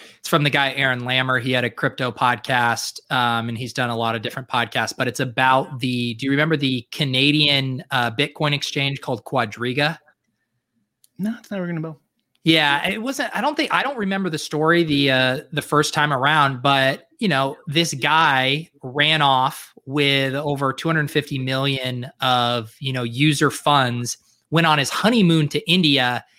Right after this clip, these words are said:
Speaker 1: and then was reported dead, uh, because of stomach poisoning in a hospital.
Speaker 2: Right. N-, I know what you're talking about now. There's a podcast for it, yeah.
Speaker 1: Yeah. And so it's just like,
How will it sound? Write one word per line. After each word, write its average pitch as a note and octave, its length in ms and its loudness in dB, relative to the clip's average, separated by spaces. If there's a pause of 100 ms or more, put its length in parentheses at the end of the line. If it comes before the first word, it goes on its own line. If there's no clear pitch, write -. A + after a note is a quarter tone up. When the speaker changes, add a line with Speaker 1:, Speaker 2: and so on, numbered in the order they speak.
(180)
Speaker 1:
and C#3+ 260 0
then C#3 380 0
was C3+ 260 -2
reported C3 540 -2 (100)
dead, B2+ 400 -2 (120)
uh, A#2 520 0
because B2 240 -4
of B2 80 -6
stomach C3+ 420 -2
poisoning A#2+ 580 -6 (300)
in C#3 100 -2
a A#2 40 0
hospital. A#2+ 540 -2 (760)
Speaker 2:
Right. A2+ 320 -6 (760)
N-, B2+ 160 -8
I D3+ 80 0
know D#3 120 2
what D#3 80 0
you're C#3+ 100 -2
talking C3+ 260 0
about G#2+ 180 -10
now. G#2+ 140 -12
There's A2+ 140 -10
a A2+ 60 -12
podcast B2+ 540 -6
for - 240 -20
it, G#3+ 60 -16
yeah. - 220 -14 (300)
Speaker 1:
Yeah. C#3+ 380 2 (140)
And F#3 140 2
so A3+ 140 4
it's A3 140 4
just G#3 200 4
like, C#3+ 300 2